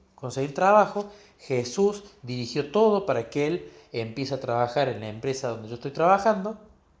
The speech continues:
Otro testimonio que conté de las bendiciones de Jesús en la vida de estos chicos. Y él me dice que como se estaban acomodando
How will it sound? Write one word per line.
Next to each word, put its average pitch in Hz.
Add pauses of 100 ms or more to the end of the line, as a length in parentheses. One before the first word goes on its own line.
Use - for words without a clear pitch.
Otro 117
testimonio 113
que 110
conté 131 (960)
de 98 (280)
las 107
bendiciones 110
de 107
Jesús 110
en 120
la 117
vida 123
de 117
estos 147
chicos. 262 (2500)
Y 180
él 190
me 185
dice 185
que 143
como 131
se -
estaban 170
acomodando 185